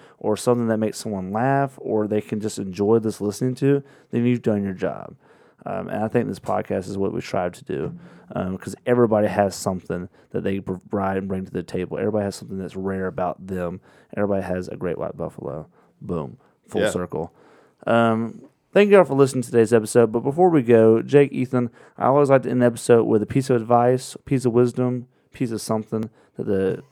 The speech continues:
Speaker 1: the, the
Speaker 2: Piece of
Speaker 1: take-
Speaker 2: pizza.
Speaker 1: Piece of pizza. <laughs> Uh, <laughs> Little Caesars. Um, that people can take with them, little nugget they can chew on.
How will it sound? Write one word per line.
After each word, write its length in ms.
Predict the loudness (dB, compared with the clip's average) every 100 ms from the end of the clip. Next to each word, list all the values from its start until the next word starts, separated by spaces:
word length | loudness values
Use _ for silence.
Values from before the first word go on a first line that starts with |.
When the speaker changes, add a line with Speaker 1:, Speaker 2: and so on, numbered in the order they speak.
| _
Speaker 1:
the, 220 | -4 -2
the 160 | -2 -4
Speaker 2:
Piece 140 | 0
of 60 | 0
Speaker 1:
take- 60 | 0
Speaker 2:
pizza. 360 | -2 -2 -4 -8 -8
Speaker 1:
Piece 160 | -2 0
of 40 |
pizza. 340 | 2 4 4 2
<laughs> 40 | 2
Uh, 1160 | 4 4 4 8 8 6 4 4 4 2 2 -2 -8 -12
<laughs> 140 | -10
Little 140 | -4 -2
Caesars. 420 | -2 0 -2 -4 _ -20 -12 0
Um, 500 | 4 4 4 -2 -8 0
that 180 | 0
people 320 | 4 4 4 2
can 480 | -2 -2 -4 -8 2
take 260 | 4 6
with 100 | 4
them, 240 | 4 2 -2
little 140 | -2 0
nugget 480 | 4 4 4 0 _
they 120 | -4 -2
can 140 | -4
chew 240 | -2 0
on. 260 | 0 -2